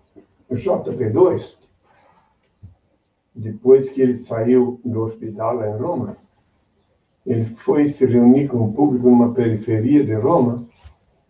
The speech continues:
e falou da terceira vinda. Pela primeira vez, um sumo pontifício da exponente Madalena, Madonna do Apocalipse, falou sobre a terceira vinda.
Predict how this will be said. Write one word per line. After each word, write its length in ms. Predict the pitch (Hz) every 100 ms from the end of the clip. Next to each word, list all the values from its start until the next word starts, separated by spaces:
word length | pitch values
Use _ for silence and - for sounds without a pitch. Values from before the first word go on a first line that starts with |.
| -
e 120 | 131
falou 420 | 131 160 147 165
da 140 | 170 165
terceira 600 | 160 156 - 190 196 196
vinda. 520 | 175 208 202 - - _ _ _ _ _ _ _ _ _ -
Pela 180 | -
primeira 400 | - 160 403 214
vez, 380 | 202 170 190 151
um 200 | 117 113
sumo 400 | 101 185 165 131
pontifício 560 | 113 113 - 196 190 -
da 240 | 120 - - _ _ _ _ _ _ _ -
exponente 720 | - - 123 120 151 139 113
Madalena, 600 | 107 104 110 123 123 - 135 - 127 -
Madonna 440 | 113 110 120 127 113
do 100 | 110
Apocalipse, 720 | - 127 127 180 208 - _ _ _ _ _ _ _ _ _ _ -
falou 240 | 151 180
sobre 260 | 196 190 185
a 60 | 180
terceira 720 | - 208 202 - 214 247 196
vinda. 400 | 170 165 165